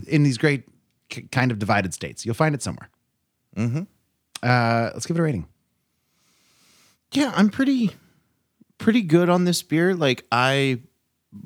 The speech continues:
Speaker 2: don't know if I would grab it often just because I don't like having to take a pill before I enjoy a beer.
Speaker 1: Sure.
Speaker 2: But I'm happy that I did take a pill that I could, I, I think I'm gonna probably kill about eight ounces of this and save the rest 'cause I think Shalina would like it.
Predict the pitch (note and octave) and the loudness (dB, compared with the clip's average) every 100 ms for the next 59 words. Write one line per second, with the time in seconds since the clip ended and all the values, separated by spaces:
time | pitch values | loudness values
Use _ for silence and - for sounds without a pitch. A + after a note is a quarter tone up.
0 | G#2+ C3+ C#3 D3+ B2 C3+ C3 C3 A#2+ G#2+ | -2 2 2 2 2 2 2 2 2 0
1 | G#2+ A2+ B2 - - G2 - D3 D#3 C#3+ | 0 2 0 0 -4 -4 0 0 0 0
2 | G#2+ - A2 A2 G2+ - G2 G2 F#2+ G2+ | -4 -2 -6 -4 -4 -4 -4 -2 -4 -4
3 | F#2+ F#2+ A2 A#2+ B2+ C#3 - C3+ C3+ C3 | -4 -2 -2 -2 -2 -2 -2 -2 -4 -4
4 | C3 C3 C3+ C3 C3+ C3 C3+ C#3+ C#3+ - | -2 0 -2 -4 -4 -2 -2 -4 -4 -2
5 | G#2 G2 - - - A#2+ B2+ D#3+ F#3 E3 | -2 -2 -12 -20 -4 0 2 2 2 2
6 | C#3+ B2+ A#2 C3 A#2+ G2+ - G2 F#2 F2+ | 4 2 2 0 0 -2 -2 -2 0 0
7 | F#2 G2 F2+ F#2 _ F#2+ F2+ - _ - | -2 -4 -8 -14 _ -12 -12 -18 _ -4
8 | C#3+ D#3 A#2+ A2 G#2 A2+ G2+ F#2+ A2 G#2 | -2 0 0 0 -2 -2 -4 -4 -4 -2
9 | G2 F#2+ G2 G2 G2 - G2 F#2 F2+ - | 0 -2 0 0 -2 -4 -10 -6 -6 -6
10 | F2+ G2 F2+ F2 F#2 F#2 - - E2+ F#2 | -6 -4 -4 -2 0 -2 -4 -10 -10 -8
11 | F2 - F2 F2+ F2+ F2 E2+ E2 E2+ | -10 -12 -10 -8 -8 -6 -6 -4 -10